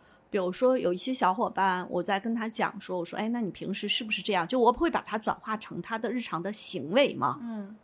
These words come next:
Speaker 1: 啊，他的做事的风格，
Speaker 2: 嗯。
Speaker 1: 他考虑问题的方式。
Speaker 2: 嗯。
Speaker 1: 基本上，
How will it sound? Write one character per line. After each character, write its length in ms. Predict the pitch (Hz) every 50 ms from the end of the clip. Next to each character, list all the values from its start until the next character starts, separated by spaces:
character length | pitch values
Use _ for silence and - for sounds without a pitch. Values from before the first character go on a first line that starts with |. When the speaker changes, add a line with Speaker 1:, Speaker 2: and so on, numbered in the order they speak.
| _
Speaker 1:
啊， 280 | - 170 165 147 180 - _
他 100 | - 202
的 80 | 202 202
做 160 | 196 233 214
事 160 | 208 - 202
的 80 | 185 175
风 320 | - - 220 220 233 254
格， 320 | 262 - - - - - - 247
Speaker 2:
嗯。 200 | 220 214 208 208
Speaker 1:
他 120 | - 196 190
考 180 | - - - -
虑 100 | - 170
问 140 | 190 220 220
题 100 | 214 185
的 100 | 165 170
方 320 | - - 185 190 202 240
式。 280 | 247 - - 220 165 -
Speaker 2:
嗯。 300 | 233 220 214 196 208 226 - -
Speaker 1:
基 140 | - 349 370
本 220 | - 349 220 -
上， 440 | - - 202 185 165 127 - - -